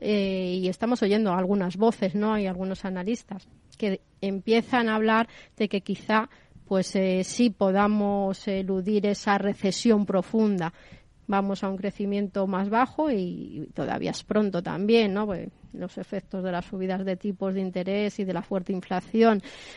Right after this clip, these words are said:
pues todavía <laughs> no, no han calado, ¿no?, en el mercado, sobre todo en el europeo, pero sí es verdad que las cosas pintan algo mejor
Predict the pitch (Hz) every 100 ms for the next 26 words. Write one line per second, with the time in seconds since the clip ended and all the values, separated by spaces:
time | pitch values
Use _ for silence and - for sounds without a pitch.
0 | - - 202 - 190 180 185 202 190 -
1 | 180 180 208 190 180 220 214 - 220 180
2 | 214 220 196 208 226 196 196 196 190 185
3 | 190 220 208 196 185 185 196 202 202 202
4 | 196 196 185 208 208 247 - - - -
5 | 240 233 349 - - - 233 214 214 214
6 | 208 202 220 240 214 190 - - 165 -
7 | 202 214 208 - 220 214 214 - 208 226
8 | 214 202 185 - - 190